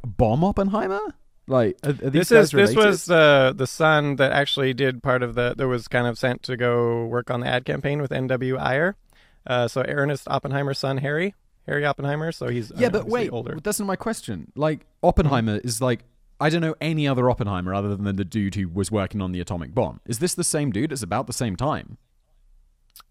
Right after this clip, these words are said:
Speaker 2: Uh, I don't know. Maybe if it's the same family. I don't know.
Speaker 1: That'd be
Speaker 2: Um,
Speaker 1: cool. Anyway. <laughs> Sorry to put you on the spot there.
Speaker 2: <laughs> Yeah, I have no idea.
Speaker 1: "Oh, a degree of control is necessary for the well-being of the industry."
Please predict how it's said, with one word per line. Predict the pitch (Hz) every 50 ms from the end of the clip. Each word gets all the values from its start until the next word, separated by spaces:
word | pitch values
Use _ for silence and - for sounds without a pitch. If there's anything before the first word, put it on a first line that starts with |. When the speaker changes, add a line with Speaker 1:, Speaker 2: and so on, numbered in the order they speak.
| _ _
Speaker 2:
Uh, | - 131 135 135 135 143 143 135 - 120
I | 120
don't | 127 139
know. | 117 110
Maybe | 110 110 110 113 113
if | 113 120
it's | 123 -
the | - -
same | 113 - - 127 117 113
family. | 110 113 110 123 143 143 131
I | 113
don't | 117 127
know. | 110 123 143 - _ _ _ _ _ _ _ _ - - - _ _ _ _ -
Speaker 1:
That'd | - - - -
be | -
Speaker 2:
Um, | -
Speaker 1:
cool. | - 190 160 - 156 - - - - - - - - 147 -
Anyway. | 175 175 151 92 85 - - - - - - - - - - -
<laughs> | - - - - - - - - - 151 123 -
Sorry | - - - - -
to | - -
put | - - 104 76
you | 107 104
on | 92 87
the | 104
spot | - - - 98 90 -
there. | - 101 117 -
Speaker 2:
<laughs> | - _ _ _ _ _ _ _ _ _ _ - - - - - - - - - -
Yeah, | 156 156
I | 160 143
have | 143 139
no | 156
idea. | 247 262 254 240
Speaker 1:
"Oh, | 226 214 196 180 165 143 131 - - _ -
a | 190
degree | 160 151 151 139 214 233 220
of | -
control | - 185 156 - 214 196 170
is | 139 123 -
necessary | 156 170 - 147 - - 131 110
for | 101 - 113
the | 117 113
well-being | 131 139 139 131 135 135 127 127
of | 123 107
the | 123 120 127
industry." | 131 127 127 113 - - 101 78 69 76